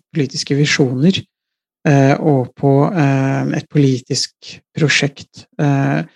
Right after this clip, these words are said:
og det er ikke sikkert at, eh, forrige regjering nødvendigvis hadde et, eh, et veldig mye større politisk prosjekt som de hadde ønske om å utvikle, men <clears throat> det er nå engang sånn at de som til enhver tid er i regjering, det er de som,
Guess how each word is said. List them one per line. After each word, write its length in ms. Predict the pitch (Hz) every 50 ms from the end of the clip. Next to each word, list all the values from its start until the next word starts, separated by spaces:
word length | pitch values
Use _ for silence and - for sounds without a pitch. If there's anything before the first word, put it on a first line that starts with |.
| - - - - - _ _ -
og 140 | 185 165 160
det 80 | 165 160
er 80 | 151
ikke 140 | 147 - 180
sikkert 400 | 160 - 165 156 156 147 - 160
at, 300 | 147 147 - _ - -
eh, 360 | 156 151 151 147 147 147 147 143
forrige 440 | 139 - 175 165 143 127 127 135 135
regjering 400 | 135 135 131 123 123 143 156 165
nødvendigvis 480 | 156 147 151 131 127 131 143 143 -
hadde 320 | - 156 139 127 139 131 131
et, 140 | - _ -
eh, 440 | - 151 139 139 139 135 135 135 135
et 100 | 135 135
veldig 240 | - 147 139 135 135
mye 280 | 135 135 131 131 131 135
større 400 | 135 - - - 135 123 - 135
politisk 500 | - - 143 139 127 - - 139 - -
prosjekt 380 | - 160 147 - 160 147 - -
som 160 | - 151 143
de 320 | 127 131 127 131 127 127 127 127 - _ _ _ _ _ _ _ _ _ _ -
hadde 180 | 160 147 139 147
ønske 260 | 143 135 120 - -
om 80 | 147 143
å 120 | 151 147 139
utvikle, 340 | - 156 143 - - 208
men 220 | 214 190 175 170 185 -
<clears throat> 460 | - 185 - - 180 160 151 131 113 - _ _ _ _ _ _ _ _ _ _ _ _ _ _ _ _ _ _ -
det 80 | 156 147
er 80 | 139
nå 80 | 139 151
engang 260 | 156 160 151 147 143
sånn 200 | 135 143 131 135 139
at 100 | - - _ - _ _ _ _ _ _ _ _ _ _ _ _ _ _
de 120 | - 170 143
som 180 | 135 151 151 151 147 143 151 156 143 - _ _ _ _ -
til 140 | 151 156
enhver 240 | 151 147 143 143 135 -
tid 140 | 147 147 143
er 200 | 135 127 127 135
i 60 | 139 139
regjering, 400 | 143 147 143 131 131 131 156 165
det 80 | 147 143
er 60 | 143
de 140 | 139 135 127
som, 240 | - - 160 151